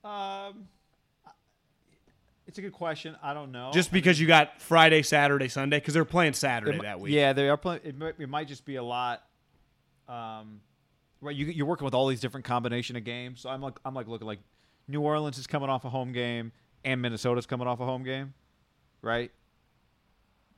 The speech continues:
Speaker 1: And then they both go play road games the next week.
Speaker 2: I, I got a que-, do
Speaker 1: Maybe
Speaker 2: you have
Speaker 1: there was
Speaker 2: the
Speaker 1: just a
Speaker 2: full
Speaker 1: lot
Speaker 2: s-,
Speaker 1: to
Speaker 2: I got a question for you.
Speaker 1: Okay.
Speaker 2: Do you, do you have one of the Minnesota or Saints schedule up right now?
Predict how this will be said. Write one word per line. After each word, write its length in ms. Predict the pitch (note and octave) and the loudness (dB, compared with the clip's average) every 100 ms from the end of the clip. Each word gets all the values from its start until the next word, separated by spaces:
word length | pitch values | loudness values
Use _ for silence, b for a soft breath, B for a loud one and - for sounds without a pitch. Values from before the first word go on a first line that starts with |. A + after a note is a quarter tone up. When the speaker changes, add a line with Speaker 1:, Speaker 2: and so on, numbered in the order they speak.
| _ _ - | _ _ -10
Speaker 1:
And 120 | C3 | -6
then 80 | C3 | -2
they 100 | B2 | -2
both 380 | F#2 B2+ B2+ - _ _ _ _ _ _ _ _ _ - | 0 -2 -2 -10 _ _ _ _ _ _ _ _ _ -8
go 140 | C#3+ | -6
play 220 | - C3 | -4 -4
road 320 | A2 G#2+ B2+ | -2 -4 -4
games 300 | C3 C3+ C#3 | -6 -8 -8
the 80 | C3 | -8
next 240 | C#3 C#3 D3+ | -8 -10 -10
week. 320 | D3 D3 _ _ _ _ _ _ _ _ _ - | -10 -12 _ _ _ _ _ _ _ _ _ -4
Speaker 2:
I, 220 | F#3+ F3+ | -2 2
I 40 | G3+ | 2
got 100 | F3+ | 2
a 40 | |
que-, 180 | - F3 | 0 -4
do 40 | D3+ | 4
Speaker 1:
Maybe 160 | F3+ | 6
Speaker 2:
you 60 | - | 8
have 0 | |
Speaker 1:
there 40 | D3+ | 6
was 40 | |
Speaker 2:
the 40 | C#3+ | 2
Speaker 1:
just 80 | - | 0
a 60 | |
Speaker 2:
full 60 | D#3+ | 2
Speaker 1:
lot 180 | A2+ A2 | 2 0
Speaker 2:
s-, 60 | - | -6
Speaker 1:
to 180 | G2+ F#2+ _ _ _ _ _ | -10 -10 _ _ _ _ _
Speaker 2:
I 100 | E3 | 2
got 100 | G#3 | 4
a 40 | F#3 | 4
question 360 | E3+ D#3 C#3+ | 2 2 -2
for 200 | - A2+ | -6 -8
you. 80 | F#2 | -8
Speaker 1:
Okay. 260 | A#2+ A2+ G2+ - _ - | -10 -14 -14 -18 _ -14
Speaker 2:
Do 100 | C#3 | -8
you, 120 | F#3 | -8
do 200 | F#3+ D#3 - - D#3 | -8 -14 -16 -14 -2
you 80 | F#3+ | 2
have 160 | F#3 C#3+ | 2 4
one 160 | D#3 | 2
of 80 | D3 | 4
the 80 | D3 | 2
Minnesota 600 | C#3+ D3 C#3 C#3+ C#3+ C3+ | 2 0 2 2 2 0
or 60 | |
Saints 340 | B2 C#3 C3+ B2+ | -2 -4 -4 -4
schedule 380 | - C3 B2+ B2+ | -4 -4 -4 -4
up 140 | B2+ | -4
right 120 | C3 | -4
now? 120 | C3 | -6